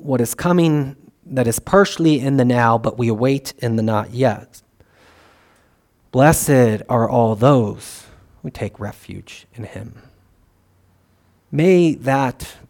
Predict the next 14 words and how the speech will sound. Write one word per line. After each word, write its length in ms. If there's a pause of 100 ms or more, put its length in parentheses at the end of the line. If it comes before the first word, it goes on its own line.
(100)
be 80
the 100
good 220
news 680
for 240
us 220
this 380
morning. 360 (1600)
That 100
our 80
blessedness, 640
as 100
we 160
heard 560